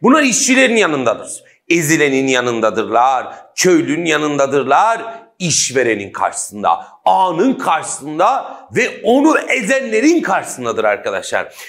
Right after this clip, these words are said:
Şimdi birinci sanatçımız Sadri Ertem. Şöyle bir şey düşünün arkadaşlar. Ertem sinemaları. Hani eskinin arkadaşlar ünlü sinemalar. Tamam mı? Önünde de bir çıkrık var. Hocam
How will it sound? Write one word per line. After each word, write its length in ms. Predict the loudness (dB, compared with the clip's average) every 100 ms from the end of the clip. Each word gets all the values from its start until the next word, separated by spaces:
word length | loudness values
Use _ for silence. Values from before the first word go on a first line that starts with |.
| -8
Şimdi 600 | 0 2 2 -2 -6 -18 -14 -2
birinci 480 | 0 0 2 0
sanatçımız 840 | 2 2 0 -2 0 2 2 -2 -10 -16
Sadri 760 | -6 -2 0 -2 -4 -6 -6 -6
Ertem. 500 | -4 -4 -8 -16 -18 _ _ -20 -8
Şöyle 280 | 0 2 2
bir 60 | -2
şey 180 | -4
düşünün 280 | -6 -8 -2
arkadaşlar. 720 | -2 -2 -4 -2 0 -2 -6 -18 _
Ertem 560 | -2 -2 -6 -2 -2 -2
sinemaları. 760 | -8 -6 -6 -8 -12 -16 -18 _ _
Hani 320 | -6 -6 -6 -8
eskinin 680 | -6 -10 -10 -10 -10 -8 -8
arkadaşlar 880 | -6 -6 -6 -2 0 0 -2 -14 -20 -10
ünlü 260 | -10 -8 -10
sinemalar. 560 | -8 -8 -8 -10 -14 _
Tamam 260 | -4 -2 -4
mı? 140 | -8 -16 -16 -14 0
Önünde 400 | 4 4 4 2
de 140 | 0
bir 380 | 0 0 0 -6 -14 -12
çıkrık 560 | -4 -4 -2 -4 -4 -6
var. 240 | -10 -10 _ -20 -8 0
Hocam 320 | 2 2